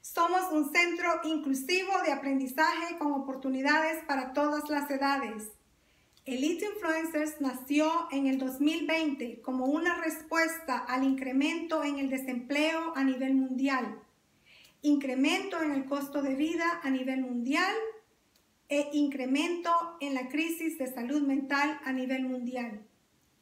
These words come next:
como consecuencias inmediatas de la pandemia y aprovechando la explosión digital. Somos un grupo de profesionales apasionados en compartir conocimiento alrededor del mundo.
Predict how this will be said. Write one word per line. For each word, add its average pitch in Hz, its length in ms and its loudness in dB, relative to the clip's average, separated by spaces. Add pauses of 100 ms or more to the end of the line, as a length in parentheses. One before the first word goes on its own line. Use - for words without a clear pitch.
(580)
como 349 320 2
consecuencias 359 800 -2 (120)
inmediatas 311 800 0
de 285 80 -2
la 262 180 -4
pandemia 254 720 -2 (260)
y 311 140 0
aprovechando 302 840 0
la 285 140 0
explosión 269 680 -2
digital. 240 540 -4 (920)
Somos 370 540 0
un 339 140 -2
grupo 330 300 0
de 311 80 4
profesionales 285 840 0 (120)
apasionados 269 840 0
en 269 140 0
compartir 269 760 -4 (120)
conocimiento 285 960 0
alrededor 254 580 -2
del 254 140 -2
mundo. 269 500 0